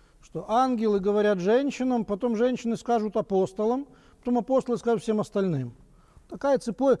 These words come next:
в, в мире всегда есть такой цепочки передачи благодати, знаний,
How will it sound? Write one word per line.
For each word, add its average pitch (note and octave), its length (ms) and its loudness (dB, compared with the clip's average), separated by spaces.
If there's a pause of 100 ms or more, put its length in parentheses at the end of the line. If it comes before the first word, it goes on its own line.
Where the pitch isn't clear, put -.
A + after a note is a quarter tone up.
(180)
в, A3+ 80 -2
в G3 160 0
мире C#4 240 4
всегда C4+ 380 2
есть B3 120 2
такой A3+ 220 0
цепочки B3 500 -2
передачи A3 720 0 (460)
благодати, F#3+ 920 0 (520)
знаний, G3+ 840 0